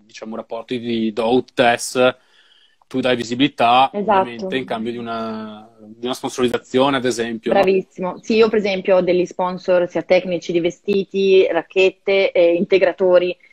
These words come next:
Speaker 2: per cui ho un contratto dove definisce che io un tot di volte a settimana o al mese devo mettere una foto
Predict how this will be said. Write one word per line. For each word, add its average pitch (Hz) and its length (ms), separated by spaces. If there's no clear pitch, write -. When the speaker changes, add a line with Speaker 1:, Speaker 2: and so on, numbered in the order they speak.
Speaker 2:
per 214 160
cui 226 160
ho 185 100
un 190 220
contratto 208 500
dove 190 240
definisce 190 480
che 196 120
io 185 540
un 196 220
tot 196 300
di 180 120
volte 185 320
a 165 80
settimana 170 600
o 196 160
al 190 140
mese 180 300
devo 185 180
mettere 170 300
una 165 120
foto 156 480